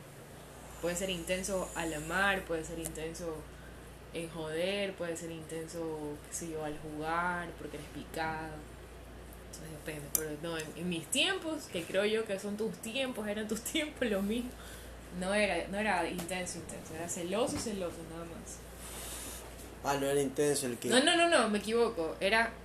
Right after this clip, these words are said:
Speaker 1: Joselito, porque en ese entonces estaba de moda
Speaker 2: Claro, José,
Speaker 1: la,
Speaker 2: la,
Speaker 1: la,
Speaker 2: la, la serie del,
Speaker 1: el
Speaker 2: de
Speaker 1: sketch ese que hacían en Mi Vivo en Indirecto, creo que era.
Speaker 2: Sí,
Speaker 1: En
Speaker 2: una
Speaker 1: el
Speaker 2: serie,
Speaker 1: diez.
Speaker 2: una serie ecuatoriana,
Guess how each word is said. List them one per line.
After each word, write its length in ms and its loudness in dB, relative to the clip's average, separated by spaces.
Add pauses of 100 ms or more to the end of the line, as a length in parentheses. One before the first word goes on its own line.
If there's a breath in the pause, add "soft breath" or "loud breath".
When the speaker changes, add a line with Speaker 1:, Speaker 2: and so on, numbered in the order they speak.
(140)
Speaker 1:
Joselito, 640 2
porque 220 -4
en 40 -2
ese 120 -4
entonces 360 -4
estaba 360 -2
de 60 -2
moda 220 -2
Speaker 2:
Claro, 720 8
José, 320 2
Speaker 1:
la, 80 6
Speaker 2:
la, 60 4
Speaker 1:
la, 160 4 (260)
Speaker 2:
la, 140 0
la 120 4
serie 420 6
del, 80 2 (480)
Speaker 1:
el 80 -2
Speaker 2:
de 100 2
Speaker 1:
sketch 320 0
ese 180 -2
que 120 -4
hacían 340 -2
en 240 -4
Mi 80 -4
Vivo 220 -2
en 100 -2
Indirecto, 520 -2
creo 140 -8
que 120 -10
era. 80 -6 (200)
Speaker 2:
Sí, 280 4
Speaker 1:
En 60 6
Speaker 2:
una 120 4
Speaker 1:
el 40 4
Speaker 2:
serie, 220 8
Speaker 1:
diez. 100 4
Speaker 2:
una 120 4
serie 200 6
ecuatoriana, 720 4